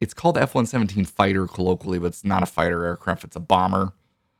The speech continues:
But, um, this aircraft was debuted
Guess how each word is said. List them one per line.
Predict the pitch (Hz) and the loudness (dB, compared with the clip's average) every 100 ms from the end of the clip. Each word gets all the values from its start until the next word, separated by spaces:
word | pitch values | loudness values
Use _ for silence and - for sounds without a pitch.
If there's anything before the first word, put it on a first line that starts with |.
| _ _ _ _ _ | _ _ _ _ _
But, | - 95 80 | 2 4 4
um, | 95 87 85 80 - _ _ _ - | 0 0 -4 -8 -16 _ _ _ -20
this | 156 117 110 - - 98 - | -4 -2 -2 -6 -16 -6 0
aircraft | 101 87 92 90 - | 0 2 0 0 -4
was | 95 90 90 147 | -2 0 -2 -6
debuted | - 202 170 156 240 247 226 110 | -2 -2 -2 -4 0 2 2 -2